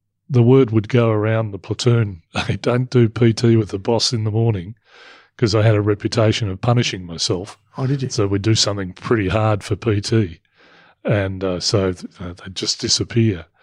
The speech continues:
Speaker 1: But, um, have fun. Uh, be a little bit sort of risk-taking. I think that's really important, that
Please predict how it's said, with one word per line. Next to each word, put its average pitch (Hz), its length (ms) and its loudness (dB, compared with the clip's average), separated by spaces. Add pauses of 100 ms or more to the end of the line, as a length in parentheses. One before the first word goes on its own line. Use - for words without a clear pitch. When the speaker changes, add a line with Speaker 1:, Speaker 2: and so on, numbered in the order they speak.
(520)
Speaker 1:
But, 123 400 -2
um, 127 460 4 (840)
have 185 180 0
fun. 233 400 -2 (1200)
Uh, 113 300 0 (360)
be 233 140 0
a 160 80 4
little 226 420 4
bit 180 220 2
sort 165 280 0
of 139 100 2
risk-taking. 170 720 0
I 127 100 0
think 127 220 -8
that's - 260 -4
really 143 280 2
important, 139 480 0
that 117 240 0